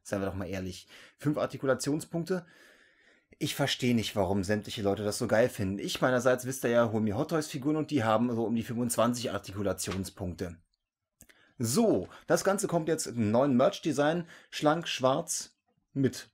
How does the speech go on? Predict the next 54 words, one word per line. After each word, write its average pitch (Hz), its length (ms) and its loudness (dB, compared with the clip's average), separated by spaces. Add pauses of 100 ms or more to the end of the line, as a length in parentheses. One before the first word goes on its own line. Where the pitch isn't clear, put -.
(140)
roten 147 480 -2
Teilen, 147 580 -2
naja, 104 240 -10
auch - 140 -20
ein - 40 -20
bisschen 104 240 -8
weiß 113 220 -6
und 113 60 -2
grau 123 240 0
ist 147 100 -8
es 135 100 -12
im 139 60 -8
Prinzip. - 260 -12
Ich - 60 -10
glaub, 147 160 -2
der 143 80 2
ganze 139 180 -2
Film, 143 300 2
der 123 120 2
hat 123 100 0
so 131 80 -4
eine, 127 240 2 (580)
so - 140 -2
eine 123 80 6
rot-weiß-schwarze 113 1300 -2
Aura 110 300 0
um 92 240 -8
sich. 90 400 -12 (480)
Da 113 100 -8
muss 117 180 -4
man 127 120 2
mal 113 140 2
sehen, 120 220 0
was 113 140 -4
da 120 80 -2
am 101 100 -4
Ende 107 200 -2
bei 104 120 2
rauskommt. 101 460 -2
So 110 140 -6
wie 120 60 -4
man 127 120 0
sieht, 147 160 -8
es - 80 -10
scheint 135 220 -2
offensichtlich 135 1080 -4 (880)
Figur 135 240 0
Nummer 131 220 2
drei 117 300 0
der 123 100 0
Black 117 260 -2
Series 123 500 -4
zu 131 100 -6
sein. 123 340 -4